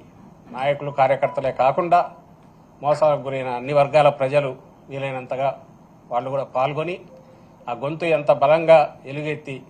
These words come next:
నినదించాలంటే చంద్రబాబు ఆ దెబ్బకు కొంచెం ఆయన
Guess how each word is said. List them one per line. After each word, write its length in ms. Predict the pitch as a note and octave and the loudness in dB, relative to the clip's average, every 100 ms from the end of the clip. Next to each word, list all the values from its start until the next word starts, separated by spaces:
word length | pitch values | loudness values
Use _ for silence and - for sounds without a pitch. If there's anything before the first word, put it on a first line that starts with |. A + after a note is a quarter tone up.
| - - - - | -20 -20 -20 -12
నినదించాలంటే 760 | C#3 D3 C#3 C3 C3 B2+ B2+ E3+ - - - - _ - - - - - - - - | -6 -6 -4 -2 -2 -2 -8 -12 -14 -20 -20 -20 _ -20 -20 -20 -20 -20 -20 -16 -6
చంద్రబాబు 500 | C3 D#3+ E3 E3 C#3+ - - B2+ | 2 6 6 6 2 -10 -6 -4
ఆ 40 | B2+ | -2
దెబ్బకు 320 | C3+ D#3+ D#3 E3 | -2 -2 -2 -4
కొంచెం 240 | C#3+ C3+ B2+ | -8 -4 -4
ఆయన 140 | A#2 | -4